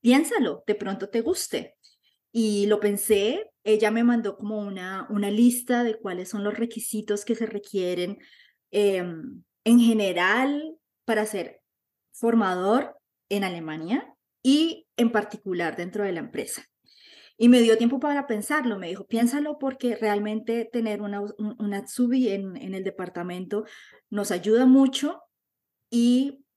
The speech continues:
piensa todo lo que Alemania hace en general por la gente, tú eres una persona comprometida socialmente, bla, bla, de pronto esa es tu manera de devolverle un poco a la sociedad alemana lo que ha hecho por ti, la, la, las puertas que te ha abierto."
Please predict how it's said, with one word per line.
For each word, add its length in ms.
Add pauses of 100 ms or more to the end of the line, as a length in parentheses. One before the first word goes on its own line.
(760)
piensa 340
todo 240
lo 140
que 80
Alemania 760 (640)
hace 520
en 100
general 400
por 120
la 120
gente, 500 (220)
tú 100
eres 120
una 200
persona 320
comprometida 600
socialmente, 640
bla, 160
bla, 240 (320)
de 100
pronto 440
esa 220
es 140
tu 80
manera 480
de 300
devolverle 460
un 100
poco 440
a 80
la 100
sociedad 400
alemana 500 (240)
lo 160
que 100
ha 60
hecho 240
por 160
ti, 180
la, 220
la, 180
las 640
puertas 380
que 80
te 100
ha 40
abierto." 360